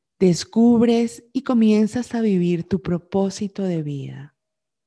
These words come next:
Dejas de conformarte con menos de lo que tú realmente quieres y mereces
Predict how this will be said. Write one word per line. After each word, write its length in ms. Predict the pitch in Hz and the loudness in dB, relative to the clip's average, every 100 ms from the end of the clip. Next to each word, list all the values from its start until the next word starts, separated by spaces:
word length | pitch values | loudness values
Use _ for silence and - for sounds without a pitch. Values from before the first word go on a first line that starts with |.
| _ _ _ _ _ _ _ _ _ _ _ _ | _ _ _ _ _ _ _ _ _ _ _ _
Dejas 460 | - 202 240 220 262 | -4 2 2 2 -2
de 120 | 277 | -4
conformarte 880 | 269 254 - 185 170 175 156 160 170 | -2 -4 -2 -2 0 0 -2 -6 -10
con 260 | - 165 170 | -6 -4 -2
menos 440 | 196 220 233 214 | 0 0 -2 -4
de 100 | 185 | -4
lo 160 | 180 160 | -6 -6
que 120 | 165 | -10
tú 200 | - 175 | -6 -4
realmente 640 | 165 190 190 196 190 202 | -2 -2 -2 -2 -4 -8
quieres 540 | - 180 165 165 170 - | -6 -4 -4 -4 -6 -6
y 100 | 180 | -4
mereces 800 | 160 160 156 143 - 135 - | -2 -2 -4 -6 -14 -18 -20